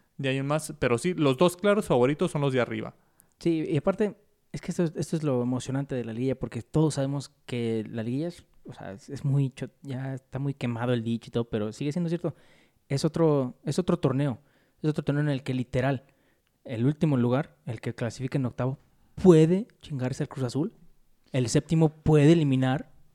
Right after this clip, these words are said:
Speaker 2: y no me sorprendería, al América.
Speaker 1: El duelo, duelo interesante la última jornada, Chivas ante Tigres. Creo que es el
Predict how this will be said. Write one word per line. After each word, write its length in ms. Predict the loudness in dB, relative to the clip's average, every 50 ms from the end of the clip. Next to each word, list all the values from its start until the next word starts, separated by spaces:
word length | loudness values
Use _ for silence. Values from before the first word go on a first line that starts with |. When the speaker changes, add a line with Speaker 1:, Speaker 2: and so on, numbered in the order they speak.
| _ _ -20 _ -20 -6
Speaker 2:
y 380 | -2 -2 0 0 0 -2 -4 -8 -12 -10
no 220 | -6 -4 -2 -2 -2
me 100 | -2 -4
sorprendería, 420 | -6 -6 -8 -8 -8 -8 -10 -12 -14 _ _ _ _ _ _ _ _
al 220 | -6 -4 -2 -2 -2
América. 420 | 0 -2 -2 -2 -4 -6 -10 -10 -12 _ _ _ _ _
Speaker 1:
El 240 | -6 -6 -6 -6 -8
duelo, 500 | -14 0 4 6 8 8 8 6 4 2 0
duelo 520 | 2 4 4 4 4 4 2 2 2 2
interesante 640 | 0 0 0 2 2 2 2 2 2 2 4 4
la 80 | 4 4
última 240 | 4 2 2 -2 0
jornada, 460 | 0 0 0 2 2 2 2 0 0
Chivas 340 | -2 -2 0 0 0 2 0
ante 180 | -2 -2 -2 -4
Tigres. 460 | -2 -2 0 0 2 0 0 -2 -4
Creo 220 | 0 2 2 2
que 80 | 2 0
es 80 | 2 2
el 260 | 4 4 4 2 0